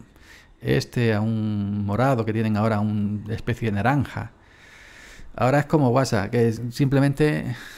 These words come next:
mierdecillas que cambian aquí, que cambian allí.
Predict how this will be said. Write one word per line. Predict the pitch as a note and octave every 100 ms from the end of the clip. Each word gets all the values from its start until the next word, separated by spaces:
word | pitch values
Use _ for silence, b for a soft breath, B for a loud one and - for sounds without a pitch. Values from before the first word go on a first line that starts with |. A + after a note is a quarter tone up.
| B B B B
mierdecillas | B2 A#2+ A2+ A2+ D3 A2+ A#2+ -
que | A2+
cambian | A#2+ A#2+ A2+
aquí, | G#2 C3+
que | B2 A2+
cambian | A2 G#2+
allí. | G2 G#2+